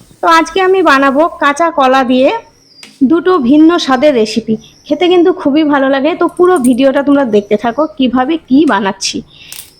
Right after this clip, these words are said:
তো কাঁচা কলাগুলো আমি ছাড়িয়ে নিচ্ছি। এখানে আমি তিনটে কাঁচা কলা নিয়ে নিয়েছি। প্রথমে আমি কাঁচা কলা তিনটে সিদ্ধ করে নেব।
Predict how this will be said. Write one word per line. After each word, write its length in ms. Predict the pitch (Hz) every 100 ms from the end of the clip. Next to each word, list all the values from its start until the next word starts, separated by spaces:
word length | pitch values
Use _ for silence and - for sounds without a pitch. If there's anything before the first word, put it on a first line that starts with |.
| _
তো 100 | 349
কাঁচা 280 | 339 277 277
কলাগুলো 400 | 277 277 277 285
আমি 180 | 277 285 285 _ -
ছাড়িয়ে 340 | 269 240 247
নিচ্ছি। 340 | 254 254 - 392 403 - _ _ - _ _ _ _ - -
এখানে 220 | 302 320
আমি 120 | 330 349
তিনটে 280 | 370 381 381
কাঁচা 240 | 359 247 233
কলা 200 | 226 220
নিয়ে 180 | 208 202
নিয়েছি। 260 | 196 196 233 - - -
প্রথমে 340 | - - 359
আমি 180 | 359 330
কাঁচা 240 | 339 277 262
কলা 200 | 262 254
তিনটে 260 | 262 262 349
সিদ্ধ 300 | - 277 214
করে 200 | 233 208
নেব। 160 | 196